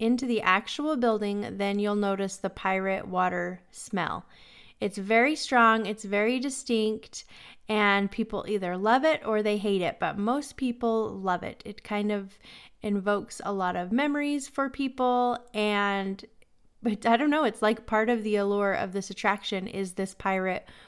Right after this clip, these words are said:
water smell. And the scent that you're smelling is actually the smell of bromine, which is a chemical used to treat the water. So it's sort of like chlorine,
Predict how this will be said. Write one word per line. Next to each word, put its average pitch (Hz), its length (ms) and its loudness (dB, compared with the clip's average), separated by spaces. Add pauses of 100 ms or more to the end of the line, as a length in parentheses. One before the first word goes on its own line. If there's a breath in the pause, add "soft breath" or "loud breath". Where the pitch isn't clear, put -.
(140)
water 185 640 4
smell. - 600 -2 (440 loud breath)
And 202 540 2
the 220 160 0
scent 339 360 0
that 226 140 2
you're 220 140 2
smelling 220 440 0
is 196 160 -4
actually 208 420 -2
the 202 140 -4
smell 190 380 0
of 180 280 -6
bromine, 196 600 -2
which - 240 -6
is 190 120 -6
a 185 60 -4
chemical 247 500 0
used 214 380 -2
to 214 100 -2
treat 208 580 -6
the 202 120 0
water. 180 400 0
So - 160 -6
it's - 120 -8
sort 277 200 2
of 262 120 0
like 226 220 2
chlorine, 269 640 -2